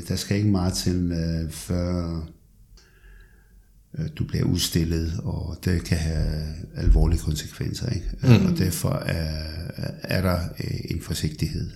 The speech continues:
Speaker 1: Øh, øh, man skal være opmærksom på, hvad man siger og gør, og hvordan man behandler andre, ellers så, øh, kan det godt have nogle konsekvenser. Så,
Speaker 2: Mm.
Speaker 1: ja.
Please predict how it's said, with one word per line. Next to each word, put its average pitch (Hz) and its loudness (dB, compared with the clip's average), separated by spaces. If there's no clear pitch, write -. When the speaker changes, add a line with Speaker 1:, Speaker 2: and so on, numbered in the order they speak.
Speaker 1:
Øh, 85 -4
øh, 87 -4
man - -2
skal - -2
være 80 -4
opmærksom 98 2
på, 87 0
hvad 80 0
man 87 0
siger 98 2
og 80 -2
gør, 92 2
og 80 0
hvordan 82 0
man 82 -2
behandler 82 -2
andre, 80 -2
ellers 85 -2
så, 85 -2
øh, 85 -2
kan - 0
det - -12
godt 85 -2
have 85 0
nogle 82 -4
konsekvenser. - -6
Så, - -4
Speaker 2:
Mm. 98 4
Speaker 1:
ja. 92 4